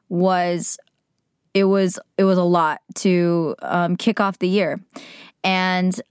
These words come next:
I have been through a number of breakups before, you guys. It's not my first heartbreak, but every single one is different. And every single one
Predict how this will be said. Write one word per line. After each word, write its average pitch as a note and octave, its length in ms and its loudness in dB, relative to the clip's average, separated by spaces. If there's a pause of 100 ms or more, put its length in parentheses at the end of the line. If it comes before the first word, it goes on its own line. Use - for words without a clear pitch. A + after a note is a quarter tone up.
I G#3 180 0
have A#3+ 300 -2
been A#3 280 2
through F#3+ 600 0 (160)
a F#3 60 4
number F3+ 340 2
of F3 140 -4
breakups - 440 -4
before, D3 320 -4
you - 100 -2
guys. D#3+ 300 -4
It's E3+ 220 -4
not F3+ 180 0
my F#3 140 0
first E3 320 -4
heartbreak, G3+ 600 -2
but F#3 240 -2 (140)
every A3 360 2
single A3+ 340 2
one G3 460 2 (840)
is G#3+ 160 4
different. A#3+ 520 -2
And F3+ 140 0
every F3 220 2
single G3 320 2
one E3+ 540 2